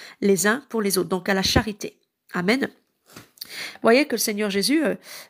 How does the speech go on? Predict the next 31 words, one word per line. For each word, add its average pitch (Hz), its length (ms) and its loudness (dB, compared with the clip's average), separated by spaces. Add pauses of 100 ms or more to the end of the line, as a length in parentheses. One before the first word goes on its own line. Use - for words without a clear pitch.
euh, - 100 -8
même 247 160 2
s'il 240 80 2
y 226 40 6
a 202 40 2
des 208 100 2
brebis 202 280 0
qui - 120 -4
sont 196 140 -2
perdues, 202 460 0 (300)
qui 208 100 -6
sont 208 180 2
égarées, 202 500 2 (260)
qui - 120 -8
sont 202 220 2
blessées, 220 760 2 (180)
parce - 160 -6
que - 80 -2
l'ennemi 202 280 0
les 208 120 0
a 196 100 4
attaquées, 240 520 -2 (320)
euh, - 120 0
ou 226 100 2
qui - 120 -4
sont 208 240 2
malades, 196 720 2
ça - 140 -6
veut 190 60 -2
dire 254 120 0
qu'elles, - 160 -8